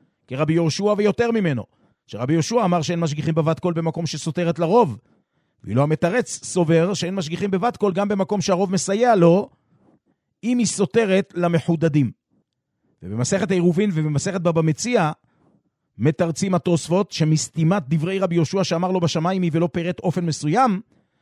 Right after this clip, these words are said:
הבין המתרץ ששיטת רבי יהושע היא שלעולם אין לסמוך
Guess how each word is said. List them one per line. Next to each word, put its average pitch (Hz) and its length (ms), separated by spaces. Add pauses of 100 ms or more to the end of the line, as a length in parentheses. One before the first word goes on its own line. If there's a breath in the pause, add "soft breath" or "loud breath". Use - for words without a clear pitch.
(180)
הבין 123 280
המתרץ 190 480
ששיטת 160 400
רבי 190 160
יהושע 202 300
היא 214 220
שלעולם 190 600
אין 208 140
לסמוך 185 640